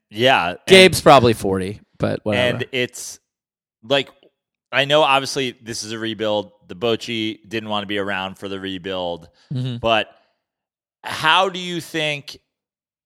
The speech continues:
Speaker 1: Gabe handles a t-, like, he was put in a position in Philadelphia where they're like, "You gotta win."
Speaker 2: Yeah,
Speaker 1: And,
Speaker 2: and he
Speaker 1: and
Speaker 2: didn't.
Speaker 1: And he didn't.
Speaker 2: Right.
Speaker 1: And now he's put in a position. Do you think, do you think this is a better fit for him?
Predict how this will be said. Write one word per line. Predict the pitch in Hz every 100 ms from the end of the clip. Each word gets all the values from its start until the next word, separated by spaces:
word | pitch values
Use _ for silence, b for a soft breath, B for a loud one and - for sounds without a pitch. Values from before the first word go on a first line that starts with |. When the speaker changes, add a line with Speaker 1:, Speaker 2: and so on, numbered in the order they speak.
| _ _ 98
Speaker 1:
Gabe | 92 135 131 123 117 120 _ -
handles | - 135 135 131 120 113 107 98 - _ _
a | 113
t-, | 117 -
like, | 135 123 b b b b b -
he | 175
was | 180
put | - 233
in | 254
a | 233
position | 160 165 175 180 160
in | 139
Philadelphia | 127 147 127 123 120 117 104
where | 98
they're | 98
like, | 95 87 -
"You | 107
gotta | 120 110
win." | 95 73 - _ _ _ _ - B B B
Speaker 2:
Yeah, | 123 180
Speaker 1:
And, | 135 -
Speaker 2:
and | 156 160
he |
Speaker 1:
and | 147
Speaker 2:
didn't. | 127 101 _ -
Speaker 1:
And | 139
he | 139
didn't. | 139 110 98 _ _ -
Speaker 2:
Right. | 135 101
Speaker 1:
And | 117 135
now | 156 202
he's | 185
put | - 180
in |
a | 156
position. | 131 139 127 120
Do |
you | 139
think, | 139 165 151
do | 131
you | 143
think | 170 151
this | 151
is | 139
a | 123
better | 107 131 147
fit | 139 - 156
for | - 165 170
him? | 170 175 180